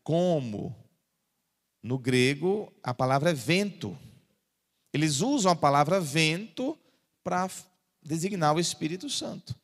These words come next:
Porque o que faz o vento? O vento move, o vento faz, é, a, a vida ter dinamismo, o vento faz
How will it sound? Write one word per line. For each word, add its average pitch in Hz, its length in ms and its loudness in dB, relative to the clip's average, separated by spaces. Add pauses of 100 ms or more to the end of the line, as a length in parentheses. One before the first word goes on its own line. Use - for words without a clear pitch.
(360)
Porque - 140 -10
o 269 60 -6
que - 120 -12
faz 190 220 0
o 175 60 2
vento? 127 480 0
O 175 40 -4
vento 226 260 -4
move, 143 640 4
o 104 140 -2
vento 185 480 -2
faz, 170 640 -2 (400)
é, 135 640 2
a, 117 380 -4
a 120 40 0
vida 156 260 0
ter 170 220 2
dinamismo, 143 920 -2
o 107 40 -8
vento 175 680 -4
faz 160 580 -6